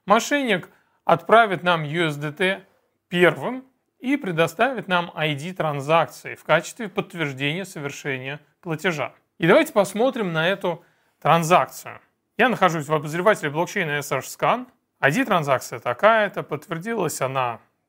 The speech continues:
два дня назад, четырнадцать тысяч блоков уже пройдено. Взаимодействовали мы со смарт-контрактом, отсюда сюда было отправлено тридцать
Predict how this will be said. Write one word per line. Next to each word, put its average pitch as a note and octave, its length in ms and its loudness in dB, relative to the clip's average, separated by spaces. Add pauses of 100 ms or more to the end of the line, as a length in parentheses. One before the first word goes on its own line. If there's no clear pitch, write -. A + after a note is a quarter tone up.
(120)
два D#3+ 360 6
дня F#3 200 -2
назад, D#3+ 560 0
четырнадцать E3 460 -8
тысяч C#3 320 -10
блоков C#3+ 400 -6 (260)
уже C#3 260 -2
пройдено. F#3 760 0
Взаимодействовали F3+ 800 -4
мы B2+ 140 -10
со - 140 -12
смарт-контрактом, F3 840 -2
отсюда D#3 340 -4
сюда C3+ 300 -2
было B2 240 -4
отправлено A3 560 0
тридцать C4 760 -8